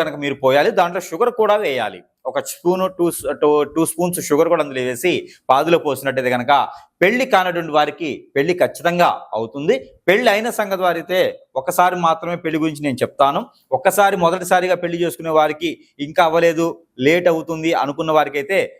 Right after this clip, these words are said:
ఖచ్చితంగా ఈ పరిహ-, ఈ పరిహారం చేయండి, పెళ్లి అవుతుంది మూడు మాసాల లోపే. మరొకటి, ఈ రాహుకేతు నుంచి ఎక్కువ బాధిస్తా ఉన్నారు, అలానే ఎక్కువ ఆలోచన విధానం ఫాస్ట్గా ఆలోచించుకుంటున్నాను అనుకున్న వారు ఎవరైనా ఉంటే వారు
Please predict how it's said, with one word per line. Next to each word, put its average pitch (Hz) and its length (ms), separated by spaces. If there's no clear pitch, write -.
ఖచ్చితంగా 175 460
ఈ 147 80
పరిహ-, 151 320
ఈ - 20
పరిహారం 160 420
చేయండి, 160 320
పెళ్లి 165 200
అవుతుంది 160 260
మూడు 165 220
మాసాల 147 360
లోపే. 120 260
మరొకటి, 160 420
ఈ 196 40
రాహుకేతు 190 560
నుంచి 175 260
ఎక్కువ - 260
బాధిస్తా 147 440
ఉన్నారు, 139 260
అలానే 185 400
ఎక్కువ 151 240
ఆలోచన 180 400
విధానం 165 260
ఫాస్ట్గా 180 500
ఆలోచించుకుంటున్నాను 151 800
అనుకున్న 170 360
వారు 151 160
ఎవరైనా 151 340
ఉంటే 131 180
వారు 170 300